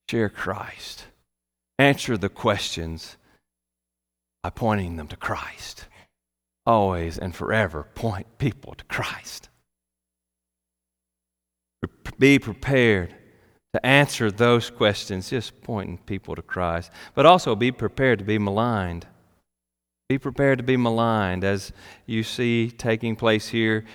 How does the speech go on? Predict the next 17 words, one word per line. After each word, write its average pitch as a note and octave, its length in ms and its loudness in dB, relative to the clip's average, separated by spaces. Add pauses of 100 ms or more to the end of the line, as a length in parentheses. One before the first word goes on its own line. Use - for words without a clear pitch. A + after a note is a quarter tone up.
(100)
You G2 160 -4 (760)
know, F#2 60 -12
uh, - 160 -12 (640)
everyone A2+ 440 4
who A2+ 120 0
desires A2+ 580 0
to G#2+ 80 -8
live A2 180 -2
a A2 80 -2
godly A2 400 0
life A2 320 0
in A#2 100 -6
Christ A2 320 -2
Jesus A2 400 -6
will A#2 320 2
be A2+ 220 -2
persecuted, A2+ 800 -4